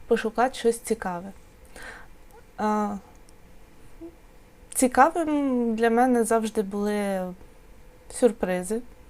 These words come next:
Тому я дуже люблю різні бокси, і в цьому відео я покажу два. Один, мабуть, не показував тільки лінивий,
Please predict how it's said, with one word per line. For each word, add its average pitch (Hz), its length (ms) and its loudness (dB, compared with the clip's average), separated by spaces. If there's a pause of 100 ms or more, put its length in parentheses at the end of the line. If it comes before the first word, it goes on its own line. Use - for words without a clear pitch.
(1500)
Тому 233 300 4
я 277 180 8
дуже 233 360 6
люблю 214 500 4
різні 208 1040 -2
бокси, 202 840 -4 (300)
і 190 440 -2 (800)
в - 40 -16
цьому 190 360 2
відео 196 520 0 (580)
я 202 380 0
покажу 196 400 -2
два. 190 320 0 (920)
Один, 220 640 4
мабуть, 208 400 2 (340)
не 240 180 6
показував 214 680 4
тільки 208 340 -4
лінивий, 190 600 0